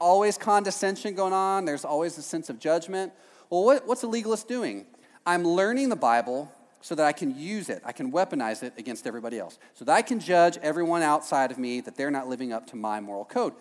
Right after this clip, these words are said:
This is a Sith. This is a Sith, right? This is a Sith.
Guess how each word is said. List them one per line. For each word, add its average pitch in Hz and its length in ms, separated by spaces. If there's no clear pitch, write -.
This 127 220
is 156 100
a 190 80
Sith. 190 500
This 143 240
is 160 100
a 175 80
Sith, - 480
right? 127 240
This 110 180
is 131 120
a 143 40
Sith. 95 320